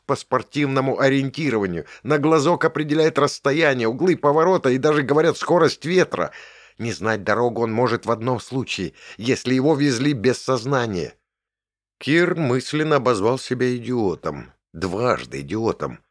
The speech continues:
Надо было догадаться, что подпольщики потрудились о нём что-то узнать, и твёрдо стоять на своём.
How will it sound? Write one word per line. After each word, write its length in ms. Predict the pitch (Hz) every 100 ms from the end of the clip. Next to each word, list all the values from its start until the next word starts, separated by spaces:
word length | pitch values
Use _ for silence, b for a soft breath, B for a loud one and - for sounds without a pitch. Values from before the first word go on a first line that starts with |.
| _ _ _ _ _
Надо 320 | 80 95 87
было 240 | 85 95
догадаться, 800 | 92 92 101 101 113 110 - 92
что 220 | - 104
подпольщики 720 | - 101 - 113 113 - - 107
потрудились 720 | 113 107 104 101 117 127 -
о 80 | 110
нём 180 | 120 120
что-то 360 | - 113 117
узнать, 440 | 110 101 143 143 - _ _ -
и 120 | 120
твёрдо 460 | 120 123 160 131
стоять 440 | 143 - 147 143 143
на 60 |
своём. 540 | 120 - 120 104 80